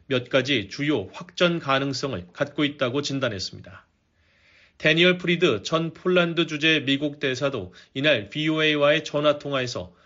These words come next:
북한군 파병에 대한 국제사회의 추가적 공인이 필요하다는 데 동의하면서도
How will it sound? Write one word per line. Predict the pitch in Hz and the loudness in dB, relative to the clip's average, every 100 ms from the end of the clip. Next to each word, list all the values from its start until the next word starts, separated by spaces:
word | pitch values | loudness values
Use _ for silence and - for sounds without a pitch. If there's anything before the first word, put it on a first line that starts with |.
| _ _ | _ _
북한군 | 143 170 160 170 180 | -4 0 2 2 0
파병에 | 180 180 175 175 170 | 0 0 2 2 2
대한 | 156 160 120 | 2 0 -2
국제사회의 | - 139 - 160 160 151 143 147 90 - | -8 -6 -2 0 4 2 2 -2 -2 -6
추가적 | - - 151 165 175 | -4 0 0 0 -4
공인이 | - 165 170 175 175 | -6 0 2 0 -2
필요하다는 | 160 165 143 143 135 127 | 0 2 4 4 2 0
데 | 123 - | 0 -2
동의하면서도 | 143 151 151 139 131 127 123 92 | -4 -2 0 0 -2 -6 -8 -10